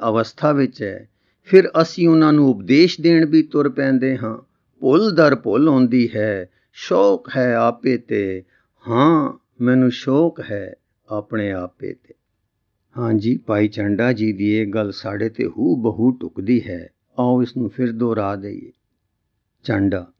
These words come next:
ਸਤਸੰਗੀ ਕਹਾਉਣ ਵਾਲੇ ਲੋਕ ਕਿ ਗਿਆਨੀ ਲੋਕ ਕਥਾ ਕਰਨ ਵੇਲੇ ਕਿ ਸਮਝਣ ਸਮਝਾਉਣ ਵੇਲੇ ਕਿ ਚਰਚਾਵਾਦ ਵੇਲੇ ਜਾਂ ਕੋਈ ਵਿਰਲੇ ਘੜੀ ਅੱਧ ਘੜੀ ਬੈਠ ਕੇ ਤਰਲਾ ਲੈ ਕੇ ਸਮਝਦੇ ਹਨ ਕਿ ਅਸਾਂ ਸਾਈਂ ਨੂੰ ਜਾਣ ਲਿਆ ਹੈ।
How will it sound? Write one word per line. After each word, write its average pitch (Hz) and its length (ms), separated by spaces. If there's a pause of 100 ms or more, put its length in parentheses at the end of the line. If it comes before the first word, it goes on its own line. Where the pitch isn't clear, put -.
(420)
ਸਤਸੰਗੀ 175 760
ਕਹਾਉਣ 131 560
ਵਾਲੇ 127 360
ਲੋਕ 117 800
ਕਿ 131 140
ਗਿਆਨੀ 127 760 (320)
ਲੋਕ 120 680 (280)
ਕਥਾ 165 380
ਕਰਨ 143 420
ਵੇਲੇ 123 320
ਕਿ 120 200
ਸਮਝਣ 135 480
ਸਮਝਾਉਣ 110 580
ਵੇਲੇ 123 380 (580)
ਕਿ - 120
ਚਰਚਾਵਾਦ 135 920
ਵੇਲੇ 117 420 (460)
ਜਾਂ 147 280
ਕੋਈ 151 220
ਵਿਰਲੇ 151 420
ਘੜੀ 127 580
ਅੱਧ 131 120
ਘੜੀ 98 380
ਬੈਠ 123 400
ਕੇ 131 160
ਤਰਲਾ 131 480
ਲੈ 120 280
ਕੇ 127 200
ਸਮਝਦੇ 143 600
ਹਨ 120 200
ਕਿ 127 220
ਅਸਾਂ 127 260
ਸਾਈਂ 113 340
ਨੂੰ 113 200
ਜਾਣ 101 320
ਲਿਆ 127 260
ਹੈ। - 180